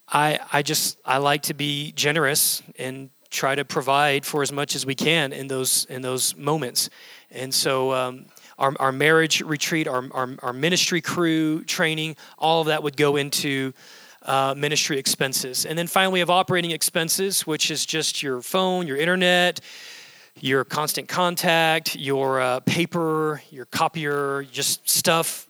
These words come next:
that is required, bulletins, et cetera, et cetera, that, that make a place run. So that's the breakdown of where, uh, the finances go. And, uh, let's see, Joe, is there anything else I'm missing? I think that's it, huh? All right.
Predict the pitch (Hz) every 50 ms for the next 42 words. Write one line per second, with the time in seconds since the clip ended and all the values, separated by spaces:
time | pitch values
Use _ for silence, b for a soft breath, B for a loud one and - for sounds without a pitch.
0 | 185 135 147 143 143 147 160 151 123 135 135 - - - 151 147 143 143 143 139
1 | 139 - B B B B B - 147 160 165 151 - - 156 143 139 135 135 135
2 | 131 139 - - - 139 - - 151 135 - - 139 127 - - 139 127 123 131
3 | 131 135 - B B B B B B B 139 139 143 139 135 - 127 - - 139
4 | 131 - - - 139 131 127 127 143 - B B B B B B - - 160 185
5 | 196 - 226 160 180 190 196 175 160 180 180 180 190 190 165 - 196 175 170 170
6 | 170 170 170 170 165 160 156 156 156 147 - 175 165 170 170 170 170 - - 156
7 | - - 147 143 147 190 247 277 285 _ _ B B B B B B B B -
8 | - 143 147 143 143 143 143 143 139 143 - 143 139 139 135 135 135 135 139 -
9 | 151 151 - - - 143 127 - 151 160 156 147 156 156 160 165 - 180 175 165
10 | 165 165 - - 160 147 147 156 165 - - 190 202 220 226 208 _ _ _ _
11 | _ _ _ _ _ _ _ _ _ _ _ _ _ - - - - 139 131 -
12 | 160 160 147 160 143 - - 175 165 139 - 143 139 151 175 175 _ _ _ _
13 | _ _ _ _ _ _ _ - 135 156 185 180 147 -